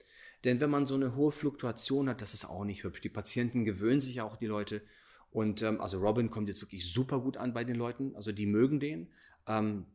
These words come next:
der macht ja schon sehr, sehr vieles intuitiv richtig. Da gibt's auch Leute, die haben wirklich große Probleme in der Patientenführung, aber das funktioniert.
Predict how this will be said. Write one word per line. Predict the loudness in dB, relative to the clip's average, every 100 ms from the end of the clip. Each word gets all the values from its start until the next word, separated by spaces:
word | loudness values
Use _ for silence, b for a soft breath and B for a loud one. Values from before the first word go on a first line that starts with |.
| -2
der | 0
macht | 0 -2
ja |
schon | -2 0
sehr, | 2 2
sehr | 0
vieles | -2 -2 -2
intuitiv | 0 2 4 2 -2 -6 -4
richtig. | -6 -4 -10 -10 -20 B B B B B
Da | -2
gibt's | -2 -2
auch | -2
Leute, | 0 0
die | 0
haben | -2
wirklich | -6 -12
große | -6 -4 -4
Probleme | -6 -2 0 2
in |
der | 0
Patientenführung, | -4 -6 -4 -2 -4 -2 -2 0
aber | -2 0
das | 0 -2 -4 -8
funktioniert. | -2 -2 -2 -4 -6 -10